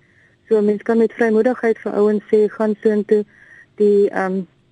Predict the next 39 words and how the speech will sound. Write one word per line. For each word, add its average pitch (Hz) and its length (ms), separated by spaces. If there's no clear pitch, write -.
lifesavers 208 760
en 196 140
die, 185 220
die - 140
ander 208 220
personeel 202 600
en 202 280
selfs 214 260
die 202 120
sekuriteitspersoneel 202 1040
is 190 140
baie 185 260
bewus 190 360
van 202 140
hulle 190 220
rol. 190 320
En 190 480
ja, 226 240
daar's 185 220
baie 190 280
goeie 190 480
signage 240 400
op, 226 320
so 214 200
die 208 80
strande 247 400
proses 233 480
gaan 233 200
aan. 196 360
Ons, 220 320
ons 226 260
doen 233 140
natuurlik 262 480
ook 269 160
baie 208 320
met 226 180
betrekking 220 560
tot, 214 280
ehm, 196 320